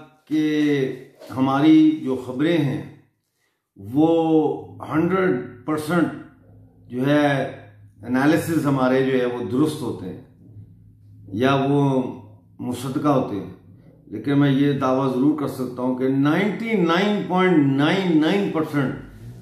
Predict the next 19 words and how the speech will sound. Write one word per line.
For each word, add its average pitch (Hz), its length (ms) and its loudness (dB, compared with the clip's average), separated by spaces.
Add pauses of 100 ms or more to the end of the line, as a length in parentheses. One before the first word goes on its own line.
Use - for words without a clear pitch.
(140)
हमारी 127 380 2
खबरें 165 680 -2 (560)
और 151 220 2
हमारे 139 400 2
तज्जिए 127 840 -4 (300)
ज़रूर 123 380 0
दुरुस्त 104 400 -6
होते 87 240 -18
हैं। 76 100 -20 (600)
नाजरीन, 202 520 2
मैंने 196 400 0
आपको 170 580 -2
सबसे 175 360 -6
पहले 147 320 0
बाजवा 131 380 0
के 135 140 -4
ख़िलाफ़ 120 600 -6
होने 120 140 -2
वाले 113 360 -2